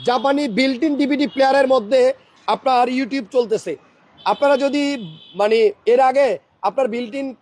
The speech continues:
ডিভিডি প্লেয়ারে কখনো YouTube না দেখে থাকেন, এটা প্রথমবার দেখে থাকেন, তাহলে একটা লাইক দিয়ে দিয়েন। আর সতেরো লক্ষ নব্বই হাজার টাকা রেডি থাকলে টাকা পয়সা গুছান, আসতেছি।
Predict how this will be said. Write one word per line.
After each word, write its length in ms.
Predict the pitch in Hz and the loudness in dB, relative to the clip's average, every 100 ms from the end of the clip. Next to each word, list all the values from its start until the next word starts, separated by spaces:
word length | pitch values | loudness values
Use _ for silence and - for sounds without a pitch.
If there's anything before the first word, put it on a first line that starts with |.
| 175 | -4
ডিভিডি 280 | 240 269 | -2 -2
প্লেয়ারে 300 | 214 262 262 | 0 2 2
কখনো 300 | 240 233 254 | 2 2 2
YouTube 260 | 254 233 254 | 0 -2 -2
না 160 | 254 254 | 0 2
দেখে 220 | 254 247 | 2 2
থাকেন, 260 | 247 240 | 2 0
এটা 140 | 226 240 | 0 0
প্রথমবার 460 | 247 247 262 277 | 0 -2 0 -2
দেখে 200 | 254 247 | -2 -2
থাকেন, 240 | 247 226 165 - _ - | 0 0 -2 -8 _ -2
তাহলে 180 | 196 | 0
একটা 160 | 226 240 | 2 0
লাইক 280 | 220 214 190 | 0 0 0
দিয়ে 140 | 233 | 0
দিয়েন। 200 | 208 175 - _ _ | 2 0 -2 _ _
আর 120 | 170 185 | -2 -2
সতেরো 360 | 226 208 240 | -2 0 2
লক্ষ 180 | 240 - | 2 0
নব্বই 340 | 233 240 233 | 0 0 2
হাজার 160 | 226 220 - | 0 0 -2
টাকা 160 | 233 | 0
রেডি 180 | 214 214 | 2 0
থাকলে 420 | 214 214 262 208 - - - | -2 -2 0 0 -2 -16 -6
টাকা 180 | 190 196 | -2 0
পয়সা 280 | 214 - 208 | -2 0 0
গুছান, 380 | 180 170 196 139 - - | 0 0 0 0 -10 -10
আসতেছি। 540 | - 180 - 196 180 | -6 -4 -2 -2 -2